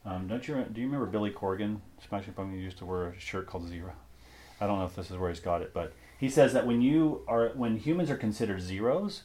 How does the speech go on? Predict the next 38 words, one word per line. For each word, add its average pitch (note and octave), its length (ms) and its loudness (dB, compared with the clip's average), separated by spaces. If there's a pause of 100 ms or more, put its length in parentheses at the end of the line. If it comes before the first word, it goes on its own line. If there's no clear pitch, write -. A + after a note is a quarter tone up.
(140)
they A2 180 4
will G#2+ 200 4
riot, E2+ 500 2 (140)
they F2+ 140 0
will F2+ 160 0
rebel. D#2+ 580 -2
He G#2 80 -8
said F#2 180 -2
that's - 200 4
what F#2 100 0
happened F2 320 -2
at D#2+ 100 -8
Berkeley. D2+ 360 -10 (840)
Um, F#2+ 480 4 (320)
because A2 300 2
they A2 80 6
revolt, G#2+ 400 8
because A#2 180 2
they G#2+ 100 4
know A#2 180 6
that A#2 120 2
their A2 140 -2
freedom A2 680 0
and G#2+ 120 -2
their G2 80 -2
dignity A2+ 400 -2
is F2 80 -12
being F2+ 180 -4
taken F2+ 300 -10
away, D#2+ 260 -12 (840)
even A#2 240 4
though G#2 280 6
they G#2 140 0
may G2+ 140 2
not G2 160 -2
have F#2+ 120 -4
a F#2 40 0
basis F#2 640 -6